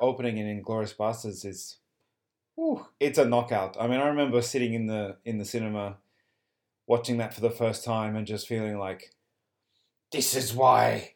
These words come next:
we go to the movies. This is why cinema exists." I just, um,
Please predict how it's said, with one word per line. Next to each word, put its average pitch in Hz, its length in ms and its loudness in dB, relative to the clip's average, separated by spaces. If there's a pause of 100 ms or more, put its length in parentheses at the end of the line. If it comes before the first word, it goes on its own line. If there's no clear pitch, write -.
(120)
we 117 100 -6
go 127 200 0
to - 140 -6
the 117 140 0
movies. 117 720 -4 (960)
This - 160 -2
is 123 160 -2
why 131 180 4
cinema 143 460 -2
exists." 127 680 -2 (560)
I 113 80 2
just, 117 260 0
um, 110 400 4